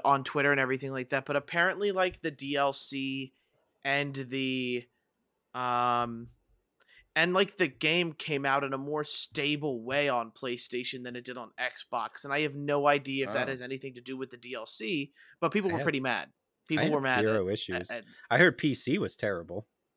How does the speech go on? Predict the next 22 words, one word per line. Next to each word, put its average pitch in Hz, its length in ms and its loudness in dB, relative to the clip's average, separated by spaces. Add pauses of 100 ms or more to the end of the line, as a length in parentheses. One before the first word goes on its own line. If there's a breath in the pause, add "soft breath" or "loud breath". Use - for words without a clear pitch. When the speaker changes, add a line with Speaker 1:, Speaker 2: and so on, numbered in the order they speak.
(300)
Speaker 1:
Yeah, 151 200 4
Speaker 2:
Yeah. 110 80 0
Speaker 1:
P 170 100 2
C, 151 360 2
yeah, 123 100 2
P 131 160 -4
C 135 180 -4
was 117 160 -6
terrible 107 380 -6
as - 120 -12
well. 90 220 -6
Speaker 3:
Mm-hmm. 101 320 -6
Speaker 1:
But 143 140 4
I 147 60 6
did 156 140 0
hear 165 140 4
the 147 160 0
Xbox - 560 -4
One 123 160 -10
had 117 220 -10
issues. 104 520 -10 (540)
So 113 380 0